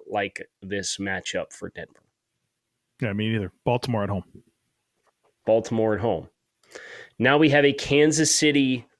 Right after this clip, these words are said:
Speaker 1: win in Denver. We have a Broncos win at home against the Cardinals. And then we have consecutive losses in weeks sixteen and seventeen for Denver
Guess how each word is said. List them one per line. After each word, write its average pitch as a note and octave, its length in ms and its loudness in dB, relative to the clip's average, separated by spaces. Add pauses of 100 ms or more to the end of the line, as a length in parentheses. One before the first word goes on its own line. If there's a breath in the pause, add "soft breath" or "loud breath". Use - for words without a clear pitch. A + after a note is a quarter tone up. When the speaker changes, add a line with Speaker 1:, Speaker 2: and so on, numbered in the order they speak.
(180)
Speaker 1:
win C#3+ 560 0 (500)
in D#3 240 2
Denver. C3+ 500 0 (440 soft breath)
We B2+ 140 0
have A#2+ 100 0
a A#2 40 0
Broncos D#3 520 2
win D3 140 2
at B2+ 120 -2
home F#3+ 680 2 (920)
against C3+ 260 0
the C3+ 80 -8
Cardinals. C#3+ 680 0 (460 soft breath)
And C3+ 140 0
then C#3 140 2
we C#3 140 2
have C3 280 2
consecutive D#3 500 0
losses C3+ 380 0
in A#2+ 120 -2
weeks A#2+ 300 -4
sixteen D3+ 460 -2
and B2 100 -2
seventeen C#3+ 480 0
for B2 140 -6
Denver A#2 440 -2